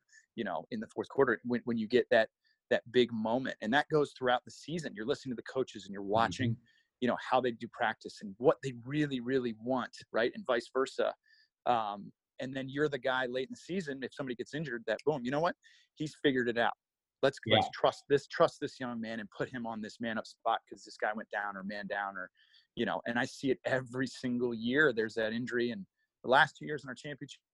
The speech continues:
Speaker 1: game, we've had guys that have just kinda waited their part. They've shown up every day. They were listening. They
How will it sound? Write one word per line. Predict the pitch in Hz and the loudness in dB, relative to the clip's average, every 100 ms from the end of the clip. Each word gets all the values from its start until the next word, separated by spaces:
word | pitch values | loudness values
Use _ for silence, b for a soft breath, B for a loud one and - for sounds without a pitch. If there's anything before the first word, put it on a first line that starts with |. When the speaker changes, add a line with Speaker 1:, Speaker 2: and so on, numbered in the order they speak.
| _ _ _ _ _ _ _ _ _ - 107 | _ _ _ _ _ _ _ _ _ -12 -6
Speaker 1:
game, | 139 143 | -6 -6
we've | 113 | -4
had | 117 | -2
guys | 113 117 120 | 0 0 -2
that | 110 | -10
have | - | -14
just | - | -16
kinda | 110 110 | -14 -12
waited | 92 107 117 | -10 -6 -6
their | 120 | -4
part. | 113 113 | -2 -4
They've | 101 | -6
shown | - 113 | -10 -8
up | 120 | -6
every | 120 | -6
day. | 113 107 104 _ _ | -4 -4 -4 _ _
They | 104 | -4
were | 92 | -2
listening. | 113 - 120 | -4 -6 -6
They | 110 | -6